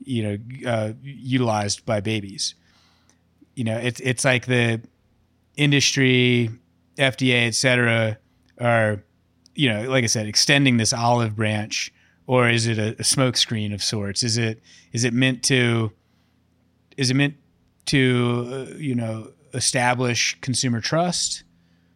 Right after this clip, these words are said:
that, that this is, this is something that the, you know, these, these companies do care, these organizations do care, or is it to, is there some other kind of, like, more nefarious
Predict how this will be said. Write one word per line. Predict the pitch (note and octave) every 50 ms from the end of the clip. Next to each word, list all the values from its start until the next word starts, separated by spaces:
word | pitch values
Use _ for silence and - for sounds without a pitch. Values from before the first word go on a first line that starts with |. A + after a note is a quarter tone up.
| _ _ _ -
that, | A#2+ A#2+ A#2+ A#2 A2+ A#2 - - _ _ -
that | B2 B2 A2 A#2
this | C3+ C3 - -
is, | C#3 B2+ B2+ B2 A#2 A2+ - - - - _ _ _ _ _ _ _ - - -
this | C#3 C3+ A#2+ -
is | D3 B2 A2 -
something | - - D3 C3+ A#2+ B2+ B2+ B2
that | B2 A#2 A2+
the, | B2 A#2+ A#2 A#2 A#2+ A#2
you | A#2 C#3 C3 B2
know, | A#2+ A#2+
these, | A2 A#2 B2+ B2 A#2+ -
these | C3+ C3 B2
companies | - C#3 B2+ A2+ B2 A#2+ A2 G#2+
do | - B2+ A#2
care, | - - B2+ B2 B2+ B2+ B2+ B2+
these | B2 B2 A#2
organizations | C3 C3 A#2+ B2 A#2 B2 B2 A2+ - A#2+ G#2+ -
do | C3+ C3
care, | A#2+ - B2+ B2+ B2+ C3 C3 - - - - - - _ _
or | - F3+ F3+ E3+ D#3+ D3 C#3 C3 C3 B2 - _ _ _ _ _ _ _ _ _ _ -
is | C#3+ C#3 B2+ B2+
it | C3+ C3 B2 A#2+ - -
to, | - C#3+ C3+ B2+ B2 A#2+ A#2+ A#2 A2+ G#2 - - _ _ _ _ _ _ _ _ _ _ _ _ _ _ _ _ _ _ _ _ _ _ _ _ _ _ -
is | D3+ C#3 C3 B2 A#2
there | B2 A#2+ A2
some | - C3 A#2 A#2
other | A2+ A2 A2 A2 G#2+ G#2+ A2+
kind | A2 A2 A2+ A2
of, | G#2+
like, | G#2+ G#2+ G#2 G2+
more | A2 G#2+ G#2 G#2
nefarious | G2 - - G#2+ G2+ G2+ G2+ G2 - - - -